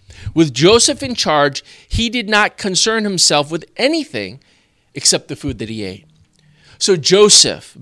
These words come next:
being smart, being talented, Joseph having strong leadership abilities and administrative gifts, quickly moved up from being a common slave to the manager of one of Egypt's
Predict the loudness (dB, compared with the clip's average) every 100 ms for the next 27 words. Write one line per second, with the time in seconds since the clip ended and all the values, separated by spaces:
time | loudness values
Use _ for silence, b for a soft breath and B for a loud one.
0 | 0 0 2 2 4 4 0 -4 -4 -6
1 | _ b b b -4 -2 -2 -4 -2 0
2 | -2 -4 -8 -10 -18 b b b b 6
3 | 6 6 0 -2 -4 -2 0 0 0 -2
4 | -4 -2 0 0 0 -2 -6 -6 -4 -4
5 | -8 -8 -4 -2 0 0 2 2 0 -4
6 | -6 -6 -4 -4 -6 B B B B -18
7 | -6 -6 -6 -6 -4 -2 -2 0 4 4
8 | 2 _ b b -4 0 0 0 -2 -4
9 | -4 -4 -2 -2 -2 -4 -6 -8 -14 -20
10 | b b -8 -2 0 2 2 2 -2 -2
11 | -2 -2 -6 b -6 -2 -2 -2 _ -6
12 | -6 -4 -4 -4